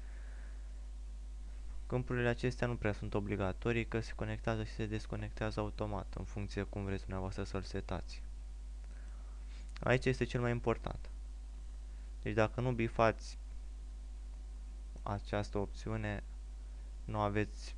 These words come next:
net prin casă și nici nu o să vă meargă netul pe calculator. Aici introduceți numele rețelei dumneavoastră de Wi-Fi, care vreți. Eu, de exemplu, am Vlad din nouăzeci și opt. Așa.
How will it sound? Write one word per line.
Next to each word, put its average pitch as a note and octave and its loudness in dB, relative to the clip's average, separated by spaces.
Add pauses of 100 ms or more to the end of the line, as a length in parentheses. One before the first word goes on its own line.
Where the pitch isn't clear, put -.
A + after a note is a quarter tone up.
net A2 0
prin - -2
casă A2+ 4
și - -2
nici A2+ 0
nu A2+ 0
o A2 2
să - -2
vă G#2+ 2
meargă G#2+ 0
netul G#2+ -2
pe A2 -2
calculator. G#2 2 (1080)
Aici A#2 6
introduceți A2+ 4
numele A#2 4
rețelei A#2 2
dumneavoastră A2 2
de F#2 0
Wi-Fi, F#2 0
care G2+ 2
vreți. G2+ -2 (280)
Eu, A2 0
de A2 0
exemplu, A2+ 0
am A2 2
Vlad A2+ 4
din A2 -4
nouăzeci G#2+ -2
și - -4
opt. - -4 (1200)
Așa. - -2